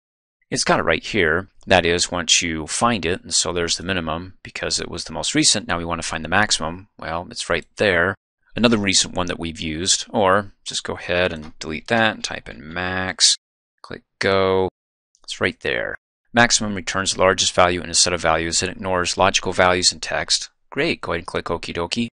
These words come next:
Opens up the function arguments window, and it says, well, right now it's looking at cell C fifteen. Why?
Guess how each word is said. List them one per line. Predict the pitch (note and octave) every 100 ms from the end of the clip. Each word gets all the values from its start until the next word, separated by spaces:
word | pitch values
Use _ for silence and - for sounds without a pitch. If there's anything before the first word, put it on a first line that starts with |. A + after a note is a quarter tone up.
| _ _ _ _
Opens | A#2 A2+ G#2+
up | A2
the | F2+
function | - G#2 G2+ E2+
arguments | G#2 G2+ F#2 E2 -
window, | D3+ G#2 E2 G#2 - _ _ _ _ _ _
and | - G2 G2
it |
says, | - - F#2+ F#2 F#2 -
well, | D2 D#2
right | D2+ -
now | F2
it's | D#2+ -
looking | - E2+
at | -
cell | F2+ E2+
C | - F#2
fifteen. | - F#2 - G2+ F2+ F2
Why? | F#2 F#2+ D#2+ D2